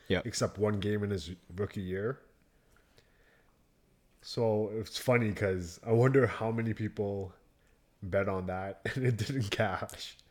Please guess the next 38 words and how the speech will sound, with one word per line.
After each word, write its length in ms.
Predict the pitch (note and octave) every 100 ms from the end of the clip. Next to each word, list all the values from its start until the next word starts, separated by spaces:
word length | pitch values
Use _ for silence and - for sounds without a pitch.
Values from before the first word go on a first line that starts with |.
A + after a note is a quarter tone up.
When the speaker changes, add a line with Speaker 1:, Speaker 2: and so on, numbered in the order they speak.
| -
Speaker 1:
Didn't 160 | C#3 D3+
you 60 |
say 140 | D#3 D3
something 300 | B2+ A#2+ A#2
like 160 | A2
a 100 | G2
hundred 260 | F#2+ F#2+ F#2
million 260 | F#2 E2+ E2
dollars? 380 | D#2 E2 F2 -
Or 120 | A#2
that 200 | G#2 G2
tweet 280 | - F#2 F2
was 200 | F2+ -
like 460 | D2+ D2+ - - -
Speaker 2:
Yeah, 200 | C#3+ C3
I 60 | C3
think 180 | E3+ D3+
that 120 | C3+
might 120 | A#2
have 80 | G#2+
been, 140 | G#2+
like, 140 | G2+ F#2+
a 40 |
meme 320 | F2 F#2+ F#2+
or 100 | F#2
something. 380 | F2+ F#2 G2 F#2+ G#2
Or 80 |
was 200 | A2+ G#2+
it 80 | G#2+
a 40 | G2
real 220 | G2 F#2+
tweet? 360 | - G#2 G2+ - - _ _ D#5
It 520 | - - - A4+ C3
might 120 | C3+
have 100 | A#2+
been 120 | A#2
a 40 | G2
meme. 360 | F#2+ G#2 G2